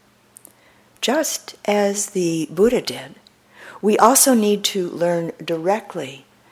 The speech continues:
from our own experience. And often from some of our most difficult experiences, and sometimes also from what we may deem to be our mistakes,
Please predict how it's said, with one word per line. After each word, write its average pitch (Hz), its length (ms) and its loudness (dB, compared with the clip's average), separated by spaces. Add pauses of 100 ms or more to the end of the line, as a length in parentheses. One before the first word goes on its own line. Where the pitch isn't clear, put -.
(240)
from 175 420 4
our 196 500 0 (240)
own 160 460 2
experience. 131 880 -8 (2250)
And 202 160 4
often 254 460 6
from 185 360 0
some 196 280 0
of 196 100 -2
our 180 140 2
most 170 440 -4
difficult 160 680 -6
experiences, - 1080 -12 (240)
and 269 380 8
sometimes 240 600 2
also 202 540 2 (200)
from 202 180 0
what 190 200 4
we 180 260 -2
may 170 260 0
deem 160 260 -4
to 170 120 -4
be 156 180 -4
our 151 100 -4
mistakes, - 920 -8